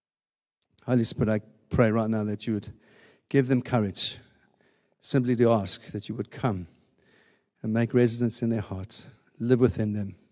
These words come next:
empower them, give them a hope and a future as they simply ask you now. In Jesus' precious name I pray.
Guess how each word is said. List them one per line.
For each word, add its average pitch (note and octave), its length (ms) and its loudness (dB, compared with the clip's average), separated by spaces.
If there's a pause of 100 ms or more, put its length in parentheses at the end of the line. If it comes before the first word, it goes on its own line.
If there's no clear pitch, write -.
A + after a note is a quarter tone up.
(140)
empower B2 500 0
them, G2 300 -6 (100)
give A2+ 160 -2
them A#2 160 -6
a A2+ 40 -6
hope A#2+ 260 -6
and B2 80 -4
a A#2 40 -6
future A2 460 -10 (500)
as G#2 180 -4
they G#2 100 -6
simply A2 360 -2
ask G#2 380 -6
you G2+ 140 -4 (720)
now. G2+ 300 -6 (1300)
In G#2 140 -6
Jesus' G2 380 -4
precious - 400 -6
name G2 200 -6
I G2+ 80 -8
pray. F#2+ 300 -8